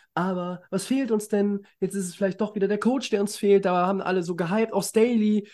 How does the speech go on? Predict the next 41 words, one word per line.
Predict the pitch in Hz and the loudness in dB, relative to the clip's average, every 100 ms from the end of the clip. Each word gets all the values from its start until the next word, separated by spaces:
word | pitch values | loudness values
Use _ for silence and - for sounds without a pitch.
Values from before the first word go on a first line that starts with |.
| - | -10
der | 180 | 0
war | 190 | 2
bei | 185 | 4
den | 190 190 | 4 4
Rams | 226 226 220 202 | 4 4 2 -2
und, | - 185 - | -4 -4 0
oh, | 202 | 0
toll, | 208 220 220 214 | 4 6 8 8
und | 202 185 | 6 4
jetzt | 175 - | 0 0
macht | - 196 | -2 0
er | 170 | 2
bei | 175 | 4
uns | 202 190 | 4 0
hier | 175 | 0
ganz | 190 - | -2 0
tolle | 185 175 | -2 -2
Sachen. | 175 - _ | -4 -6 _
Nee, | 147 180 156 - _ _ | -4 -2 -2 -6 _ _
bisher | - 147 196 196 | -6 2 2 6
überhaupt | 269 247 208 233 - | 8 10 10 6 4
nicht. | 165 - - - _ | 0 -2 -12 -20 _
Und, | 165 170 170 - - - _ _ _ _ _ | 2 2 0 -8 -20 -20 _ _ _ _ _
und | 180 - | -2 0
dieses | 160 269 285 | 0 2 2
Spiel | - - 240 190 98 - _ _ _ _ _ _ _ _ _ _ _ _ | -2 -2 2 2 2 -6 _ _ _ _ _ _ _ _ _ _ _ _
hatte | - 208 | -4 -2
eigentlich | 175 160 | 0 0
gar | 180 190 | 0 0
keinen | 175 151 | 2 0
Sieger | 117 175 214 165 | 0 2 4 2
verdient, | - 127 156 139 - _ | 0 -4 -2 -6 -8 _
weil | - | -4
die | 135 | -2
beide | 120 139 233 156 - - _ - | 2 4 4 4 0 -12 _ -4
auch | 123 | -2
halt | 127 113 - - | 0 -4 -6 -14
saudoof | 110 131 139 104 139 135 - | 0 4 4 6 6 6 2
gespielt | 120 - 123 117 | -6 -4 -6 -4
haben | 107 104 | -4 -6
teilweise. | - 110 101 95 95 95 | -8 -8 -6 -6 -8 -12